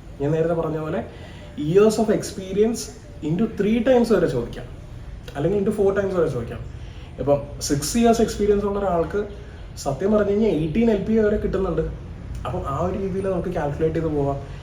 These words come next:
ഇനി ഇതിൻ്റെ അകത്തൊരു മിഡിൽ ഗ്രൗണ്ട് പിടിക്കുന്നതിലും തെറ്റില്ല കേട്ടോ. ഞാൻ ഈ പറഞ്ഞതുപോലെ exactly ടൂവും ത്രീയും പിടിച്ചില്ലെങ്കിലും, ഇപ്പം ഞാൻ നേരത്തെ പറഞ്ഞു, ഇപ്പോൾ സിക്സ് ഇയേഴ്സ് ആയിട്ടുള്ളവർക്ക് എയ്റ്റീൻ ചോദിക്കാം. ഇനി എയ്റ്റീൻ ചോദിച്ചില്ല, നിങ്ങൾ ഒരു ഫിഫ്റ്റീൻ ചോദിച്ചാലും നിങ്ങൾക്ക് കിട്ടും.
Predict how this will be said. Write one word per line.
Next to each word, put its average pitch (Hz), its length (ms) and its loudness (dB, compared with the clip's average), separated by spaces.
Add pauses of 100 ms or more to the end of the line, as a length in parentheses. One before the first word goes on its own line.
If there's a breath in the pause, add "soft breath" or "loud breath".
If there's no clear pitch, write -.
(300 loud breath)
ഇനി 220 100 6
ഇതിൻ്റെ 202 420 2
അകത്തൊരു 208 220 4
മിഡിൽ 175 360 4
ഗ്രൗണ്ട് 208 240 6
പിടിക്കുന്നതിലും 190 480 4
തെറ്റില്ല 160 300 2
കേട്ടോ. 117 200 -2 (240)
ഞാൻ 139 140 0
ഈ 156 40 0
പറഞ്ഞതുപോലെ 165 560 0
exactly 170 460 0
ടൂവും 180 340 2
ത്രീയും 180 200 -2
പിടിച്ചില്ലെങ്കിലും, 151 680 -2 (460 loud breath)
ഇപ്പം 190 140 0
ഞാൻ 185 140 4
നേരത്തെ 180 220 2
പറഞ്ഞു, 160 240 2
ഇപ്പോൾ 147 180 -2
സിക്സ് 147 280 -6
ഇയേഴ്സ് 151 160 2
ആയിട്ടുള്ളവർക്ക് 139 580 2
എയ്റ്റീൻ 139 280 0
ചോദിക്കാം. 120 420 0
ഇനി 170 100 0
എയ്റ്റീൻ 160 380 0
ചോദിച്ചില്ല, 180 400 0
നിങ്ങൾ 180 260 -2
ഒരു 175 60 -2
ഫിഫ്റ്റീൻ - 420 0
ചോദിച്ചാലും 196 400 4
നിങ്ങൾക്ക് 175 220 0
കിട്ടും. - 480 -4